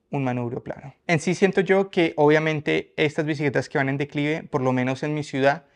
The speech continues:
puede que sea muy diferente a las de tu ciudad. Cuéntame en los comentarios si trabajas en una tienda de bicicletas o si lo ves en la menudo,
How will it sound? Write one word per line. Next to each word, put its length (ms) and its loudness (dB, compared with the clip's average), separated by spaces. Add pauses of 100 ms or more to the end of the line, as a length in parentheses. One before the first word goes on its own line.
(200)
puede 180 6
que 100 -6
sea 200 2
muy 240 0
diferente 640 -2
a 80 -4
las 140 2
de 80 -6
tu 100 -8
ciudad. 360 -4 (100)
Cuéntame 320 -2
en 60 0
los 100 -4
comentarios 640 -2
si 140 -10
trabajas 280 2
en 60 -6
una 100 -2
tienda 160 -4
de 40 -2
bicicletas 480 -4
o 100 -6
si 140 -6
lo 100 -2
ves 220 -2
en 100 0
la 80 -2
menudo, 420 -2